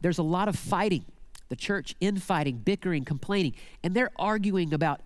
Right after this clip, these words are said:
everything you can imagine, right? They're arguing about which pastor they like better. They're arguing about who the better preachers are. They're arguing about spiritual gifts.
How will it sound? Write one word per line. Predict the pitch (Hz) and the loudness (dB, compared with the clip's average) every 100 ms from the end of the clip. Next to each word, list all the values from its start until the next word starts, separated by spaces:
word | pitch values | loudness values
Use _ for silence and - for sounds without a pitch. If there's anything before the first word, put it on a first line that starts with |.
| - | -2
everything | 196 208 214 214 202 196 | 0 0 0 0 0 0
you | 175 | 0
can | 175 156 | 2 0
imagine, | 120 117 95 - - | 0 -2 -4 -8 -12
right? | 104 110 135 - - - | -6 -4 -4 -10 -14 -2
They're | 170 - | -2 2
arguing | 185 196 185 185 | 2 2 2 2
about | 175 147 | 2 2
which | 185 - | 0 -2
pastor | - 170 160 - 170 | 0 2 0 -2 0
they | 170 | 2
like | 165 143 | 2 0
better. | 160 151 156 - - - - - - | 0 0 -4 -8 -18 -16 -14 -12 -4
They're | - 170 | 0 2
arguing | 156 180 180 180 | 4 4 4 2
about | 175 160 | 4 2
who | 127 190 | 2 2
the | 160 | 2
better | 170 170 | 2 0
preachers | - 175 - 151 | 0 -2 0 -2
are. | 160 156 156 147 - - | 0 2 2 -2 -6 0
They're | 202 - | 0 2
arguing | 202 190 202 | 2 2 2
about | 196 180 - | 4 2 0
spiritual | - 190 185 - 160 | -2 0 0 0 0
gifts. | 151 165 170 - - | 2 2 2 -2 -10